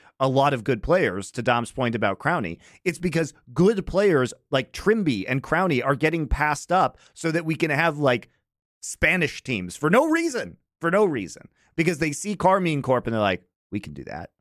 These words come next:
You can't, guys. It's, it's, it's actually harder than that. It's harder to do than that. Um, so I,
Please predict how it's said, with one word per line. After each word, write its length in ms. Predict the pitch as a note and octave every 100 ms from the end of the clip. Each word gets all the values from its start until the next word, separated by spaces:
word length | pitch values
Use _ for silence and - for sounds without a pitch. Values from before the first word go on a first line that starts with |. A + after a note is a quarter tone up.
| _ _ -
You 180 | A3+ D3+
can't, 340 | C3 D2+ E2 -
guys. 420 | C#2 D#2+ - _
It's, 200 | B2 - _
it's, 220 | A2 F#2+ -
it's 120 | B2+
actually 300 | B2+ - G2
harder 280 | F#2+ F2+ -
than 180 | - C2
that. 200 | C2 - -
It's 160 | A#2+
harder 260 | C#3+ B2 G#2
to 120 | F#2
do 160 | F2 E2
than 140 | -
that. 220 | - F#2 _ _ _ _ _ -
Um, 480 | A2 G#2 G2 F2+ E2+ _ _ _ _ _ _ _ _ _ _ -
so 100 | A#2
I, 280 | A2+ C#3+